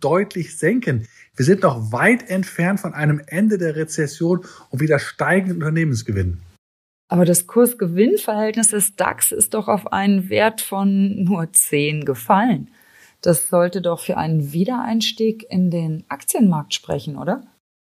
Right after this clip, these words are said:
Speaker 1: Ja, das stimmt auf den ersten Blick. Als die Bewertung zweitausenddrei nach dem Platzen der Aktienmarktblase auf zehn gefallen war, da setzte in der Tat eine Erholung des dax ein.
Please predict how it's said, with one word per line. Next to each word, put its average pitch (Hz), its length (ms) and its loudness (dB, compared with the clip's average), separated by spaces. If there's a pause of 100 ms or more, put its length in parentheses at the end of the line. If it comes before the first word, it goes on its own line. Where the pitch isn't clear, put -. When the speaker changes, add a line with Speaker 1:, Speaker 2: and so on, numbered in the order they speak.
(320)
Speaker 1:
Ja, 139 220 2
das 165 160 0
stimmt 208 300 -2
auf 160 100 -8
den 147 120 -2
ersten 147 500 -4
Blick. 143 340 0
Als 147 160 -4
die 160 140 -2
Bewertung 156 480 0
zweitausenddrei 147 1160 -2 (440)
nach 131 140 0
dem 127 180 0
Platzen 165 300 -2
der 131 100 0
Aktienmarktblase 147 960 -2
auf 131 260 -2
zehn 180 500 0
gefallen 160 540 -2
war, 175 240 -4 (240)
da 120 100 -2
setzte 143 360 0
in 147 100 -4
der 120 160 2
Tat 160 420 -2
eine 147 180 -2
Erholung 151 500 0
des 113 200 -6
dax - 300 -2
ein. 175 440 0